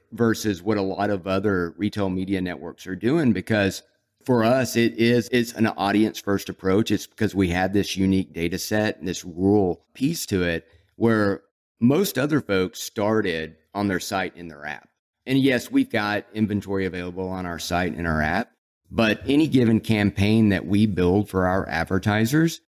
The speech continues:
is really primarily offsite. And again, 'cause it goes back to where is that customer and, and that audience first approach. And so I think that is a key differentiator.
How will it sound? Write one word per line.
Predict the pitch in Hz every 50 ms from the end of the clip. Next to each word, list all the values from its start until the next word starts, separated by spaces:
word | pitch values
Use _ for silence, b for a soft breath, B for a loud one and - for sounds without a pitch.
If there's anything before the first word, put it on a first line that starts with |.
| _ _ -
is | - 113 107 95
really | 104 120 151 185 175 139 113 -
primarily | - - 113 107 101 95 95 104 110 107 92 82 - - 76
offsite. | 90 95 - - - - - - _ _ _ _ _ _ _ -
And | 95 107 107 104 104 98 -
again, | 101 107 95 113 117 117 117
'cause | 117 101 87
it | 101 95 92
goes | 110 107 82
back | 76 98 95 98 104 - -
to | - 90
where | 92 90 90 98 95 98 101 92
is | - 85 95 87 - -
that | 92 82 - -
customer | - 90 85 - - - 120 131 135 123
and, | 71 78 98 101 95 -
and | - 98 101 98
that | 92 90 92 - _ -
audience | 98 98 101 98 101 98 90 71 - -
first | - - 92 95 92 87 - - - - _ _ - -
approach. | - 92 - - - 98 95 85 78 80 - -
And | - 98 107 107 104
so | - 113 110 110 107 104 87
I | 69 101
think | 107 - 135 139 131 -
that | 120 117 117 117 117 117
is | - 90 107 107 101 98 80 101
a | 98 95 92 90 90 87 - _ _ _
key | - 107 107 101
differentiator. | 101 101 - - 92 92 92 95 95 - 92 90 87 87 85 87 87 85 85